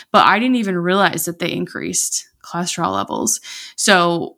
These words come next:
there's one study, it's, like, meta-analysis. It looked at nine different types of oral contraceptives, and they found that the progestin-only formulas or the combination pills that had either desoestrel or low-dose norethindrone,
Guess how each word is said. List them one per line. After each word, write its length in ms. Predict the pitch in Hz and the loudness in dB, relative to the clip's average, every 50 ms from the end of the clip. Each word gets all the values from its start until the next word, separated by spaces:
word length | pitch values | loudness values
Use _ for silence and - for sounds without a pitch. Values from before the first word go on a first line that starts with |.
| - | -6
there's 300 | - 196 214 202 190 185 | 0 2 2 2 2 0
one 260 | 180 190 185 185 185 180 | 0 2 2 2 2 2
study, 360 | - - 190 175 180 180 175 | 0 0 0 0 2 2 0
it's, 160 | 165 170 - | 0 -2 -4
like, 160 | 180 170 - | -4 -4 -2
meta-analysis. 720 | 185 180 175 175 175 180 180 185 190 190 - 196 185 180 - | -2 0 0 2 2 4 4 4 4 2 0 -2 -4 -4 -4
It 100 | 170 - | -4 -4
looked 200 | 180 180 - - | -4 -4 -2 -2
at 120 | 185 - | -2 -2
nine 300 | - 185 180 175 175 180 | 0 0 0 0 0 0
different 300 | 185 185 185 - 196 - | -2 -4 -4 -6 -6 -6
types 320 | - - 185 175 175 - - | -4 -4 -4 -2 -2 -2 -2
of 140 | 185 180 - | -2 -2 -2
oral 300 | - 180 180 180 180 175 | 0 0 2 2 0 0
contraceptives, 960 | - 202 185 180 180 180 180 - 175 170 170 - 220 240 254 277 262 254 - - - - - - - - - - | -2 -4 -2 -2 -2 -2 -2 -2 -4 -4 -4 -4 -2 0 0 0 0 -2 -4 -6 -14 -14 -14 -16 -16 -16 -8 -2
and 220 | - 208 208 208 202 | 0 2 4 4 4
they 140 | 214 269 269 | 4 4 4
found 260 | 277 233 202 190 185 | 4 2 2 2 2
that 120 | 180 180 - | 0 -2 -4
the 80 | 196 | -8
progestin-only 1000 | - - - 190 170 - 190 196 190 - - 185 175 - 226 254 285 294 294 269 | -10 -6 -6 -4 0 2 0 0 0 -2 -4 -4 -2 0 0 2 2 2 0 0
formulas 800 | 285 - 190 175 175 175 170 170 170 170 165 170 170 170 - - - | 0 0 0 0 2 2 2 2 2 2 2 0 0 -2 -4 -2 0
or 180 | 185 196 196 | 2 2 2
the 120 | 185 190 185 | 2 0 -4
combination 840 | - - - 190 185 185 190 190 185 175 175 175 - - 196 202 196 | -6 -6 -2 0 0 2 2 0 0 0 0 0 -2 -2 -2 -2 -2
pills 760 | - 214 202 202 196 196 202 214 196 - - - - - - - _ - | 0 0 2 2 2 0 0 -2 -2 -2 -4 -4 -8 -10 -14 -20 _ -4
that 260 | 180 196 175 - - | 0 0 0 0 0
had 300 | - 190 185 180 180 175 | 2 2 4 4 2 0
either 400 | 175 196 185 180 185 185 180 180 - - - - - _ _ _ - | -4 -4 -2 0 0 0 -2 -4 -10 -20 -20 -20 -20 _ _ _ -2
desoestrel 1120 | - 170 180 180 - - 202 185 170 - 196 196 - - - 226 220 220 220 220 233 226 226 - - - - _ | 0 0 0 0 0 0 2 2 2 2 2 0 -2 -2 -2 0 2 2 2 2 0 -2 -6 -12 -18 -20 -16 _
or 200 | - 190 196 190 | -2 0 0 0
low-dose 600 | 170 180 180 175 175 180 180 185 185 185 185 - - | 0 0 0 2 2 2 2 2 2 0 0 -2 -4
norethindrone, 920 | 185 180 170 170 170 - 175 175 175 180 202 214 220 226 240 247 254 | -2 -2 -2 -2 -2 -4 -4 -2 -2 0 2 2 2 2 2 2 0